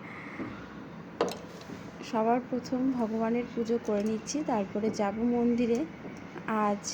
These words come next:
বছরের প্রথম দিন, শুভ নববর্ষ,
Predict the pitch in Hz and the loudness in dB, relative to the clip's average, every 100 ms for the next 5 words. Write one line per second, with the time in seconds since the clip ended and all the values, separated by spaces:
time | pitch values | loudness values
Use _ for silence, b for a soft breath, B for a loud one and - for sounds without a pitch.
0 | - - - 226 208 - 233 226 - 220 | -8 -10 -4 2 2 4 4 2 2 0
1 | 214 233 233 226 240 285 247 226 226 208 | 2 2 4 4 2 2 0 2 2 2
2 | 202 214 220 214 - | 0 2 2 2 0